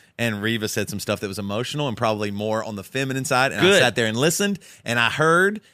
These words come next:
Speaker 1: And I, and so what I'm saying is it was both. It wasn't just that Reva, like,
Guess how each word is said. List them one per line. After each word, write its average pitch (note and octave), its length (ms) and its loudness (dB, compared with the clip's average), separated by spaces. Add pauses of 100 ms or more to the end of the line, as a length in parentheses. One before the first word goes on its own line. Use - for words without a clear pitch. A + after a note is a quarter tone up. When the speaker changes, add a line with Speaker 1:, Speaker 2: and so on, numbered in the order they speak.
Speaker 1:
And A#2+ 160 0
I, A#2+ 180 0
and C#3 280 -2
so D#3 180 4
what D#3+ 140 4
I'm D3 80 0
saying F#3+ 220 2
is C3+ 200 0
it E3 140 2
was C3+ 160 0
both. C3 560 2 (260)
It E3 100 2
wasn't F#3 340 4
just G3+ 300 4
that D3 220 2
Reva, E3 380 2
like, C#3+ 260 4